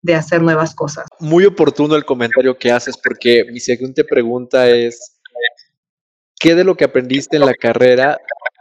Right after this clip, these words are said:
Speaker 2: te, se, te está sirviendo actualmente en el trabajo?
Speaker 1: Uy, Dios mío. <laughs> Bueno, sí, en realidad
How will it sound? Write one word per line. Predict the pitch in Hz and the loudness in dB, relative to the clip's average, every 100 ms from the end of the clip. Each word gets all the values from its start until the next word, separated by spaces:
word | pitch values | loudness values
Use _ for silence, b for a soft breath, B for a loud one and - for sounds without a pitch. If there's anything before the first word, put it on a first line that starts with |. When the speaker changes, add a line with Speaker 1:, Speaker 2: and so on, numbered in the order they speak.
| - _ _ - _ _ - | -20 _ _ -20 _ _ 0
Speaker 2:
te, | 131 | 0
se, | - 127 | 0 -2
te | - | -2
está | 120 139 | 0 0
sirviendo | 139 143 131 131 127 | 2 2 4 2 2
actualmente | 120 - 120 120 117 | 0 2 0 0 -2
en | 113 | -2
el | 101 | -2
trabajo? | 98 95 - - - - 605 - _ _ _ _ _ - - - B B B _ | 0 -2 -4 -18 -18 -16 -14 -14 _ _ _ _ _ -20 -20 -20 B B B _
Speaker 1:
Uy, | 226 262 254 170 165 | 0 4 4 2 -2
Dios | 160 170 | -4 -2
mío. | 170 143 - - | 0 -2 -4 -4
<laughs> | 240 247 - - 453 370 - | -4 -4 -8 -6 -4 -4 -2
Bueno, | 320 311 - - | -2 0 2 0
sí, | - 247 233 - B B B | 0 0 0 -2 B B B
en | 185 | 2
realidad | 175 175 208 294 - | 2 2 2 -2 -4